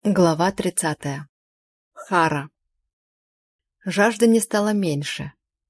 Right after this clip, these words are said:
Она чуть отдалилась, разделилась на части и теперь обжигала Кая с двух сторон – с севера и со стороны города. Охотника опять отвели в каменный мешок, в котором ему предстояло провести последний час перед судом.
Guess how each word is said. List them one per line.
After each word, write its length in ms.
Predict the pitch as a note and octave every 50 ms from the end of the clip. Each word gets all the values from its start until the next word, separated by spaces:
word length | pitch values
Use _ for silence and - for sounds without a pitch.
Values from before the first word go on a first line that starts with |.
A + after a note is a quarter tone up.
| _ _ _
Она 280 | - E3+ E3+ F3 F3
чуть 260 | F3 - G#3 F3+ -
отдалилась, 760 | - - F3+ D#3+ D3+ E3 D#3+ D#3 E3+ F#3+ G#3 G3 F3+ - - - _
разделилась 680 | D#3+ F#3+ F#3 - - A3+ A3 C4 B3+ A#3 A3 G#3+ -
на 140 | G#3+ F#3+ G3
части 560 | - - C4 B3+ B3+ - - - D#3+ D3 - _ _ _ _ _ _
и 100 | - G3+
теперь 320 | - G3+ G3 - G3 - -
обжигала 560 | - E3 D#3+ E3 F3 F3+ F3 F3+ F3 E3+ E3
Кая 420 | E3 - - G#3+ A3 G#3+ F#3 D3 -
с 160 | - E3+ F#3
двух 240 | F#3 G3 F#3 F#3+ -
сторон – 480 | - - F#3 F3+ E3+ D3 C3+ C3+ C#3+ - - _ _ _ _ _ _ _ _
с 160 | - - -
севера 480 | - A3+ A3+ A#3+ G#3+ G#3+ G#3 G3+ G3+ - _ _ _ _ _
и 120 | - B3+
со 140 | B3+ - A#3+
стороны 460 | A3 - - G3 F#3+ F3 F3 F3+ E3+
города. 540 | D#3 - D#3 D#3 D3 C#3+ C3+ - C#3 D3+ - _ _ _ _ _ _ _ _ _ _ _ _ _
Охотника 580 | - F3+ F3+ - B3 B3 - A#3+ A3 - F#3+ -
опять 400 | - D#3+ E3 - G#3 A3+ - -
отвели 400 | - F3 - E3 E3+ E3 F3+ E3+
в 80 | -
каменный 400 | - - E3 D#3 D#3 D#3 D3+ C#3+
мешок, 500 | C#3 C#3 C#3 - - F#3+ G3+ G3 - - _
в 120 | _ - -
котором 360 | - G3+ G3+ - B3 C4 B3
ему 240 | A#3+ A#3 A#3 A#3 A#3
предстояло 680 | - A3 G3+ - - - - F3+ E3+ G3 G#3+ A3 G3+
провести 560 | G3 - F3+ E3 E3 E3+ - - - A3+ A#3 - _ _
последний 540 | F#3 F3 - - - A3+ A#3 A3 A3 G#3
час 300 | - - - E3+ E3+ - -
перед 300 | _ D#3+ D#3 E3+ E3 -
судом. 520 | - - E3+ D#3+ D#3 C#3+ C#3+ C#3 C#3 C#3